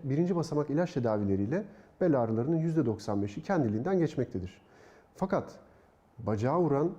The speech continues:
ağrılar gelişmesi, bacakta uyuşma, yürüme bozukluğu, karıncalanmalar, elektriklenmeler oluşması mutlaka sizleri bir uzmanın görmesini gerektirir. Tedavide, e, sabırlı olmak ve adım adım ilerlemek çok çok önemlidir.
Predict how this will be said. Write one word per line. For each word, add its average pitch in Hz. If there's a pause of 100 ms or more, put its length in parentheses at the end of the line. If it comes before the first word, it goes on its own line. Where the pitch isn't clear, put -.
(120)
ağrılar 120
gelişmesi, 104
bacakta 110
uyuşma, 120 (260)
yürüme 123
bozukluğu, 101 (100)
karıncalanmalar, 127
elektriklenmeler 131
oluşması 104 (180)
mutlaka 180
sizleri 156
bir 190 (480)
uzmanın 165
görmesini 151
gerektirir. 85 (160)
Tedavide, 139 (220)
e, 107
sabırlı 120
olmak 123
ve 120
adım 135
adım 117
ilerlemek 117
çok -
çok -
önemlidir. 95